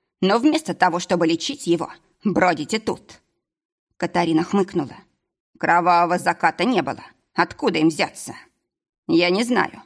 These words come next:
откуда им взяться и какого демона тут вообще происходит».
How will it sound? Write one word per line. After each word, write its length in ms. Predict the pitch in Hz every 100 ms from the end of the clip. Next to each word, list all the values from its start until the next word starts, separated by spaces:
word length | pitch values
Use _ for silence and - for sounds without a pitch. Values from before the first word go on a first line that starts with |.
| _
откуда 440 | 165 - 190 180
им 80 | 160
взяться 460 | 170 185 - - - _ _ -
и 80 |
какого 360 | 180 185 185 170
демона 400 | 170 - 170 175
тут 140 | 170
вообще 420 | 147 180 - - 202
происходит». 760 | 156 170 - 170 - - -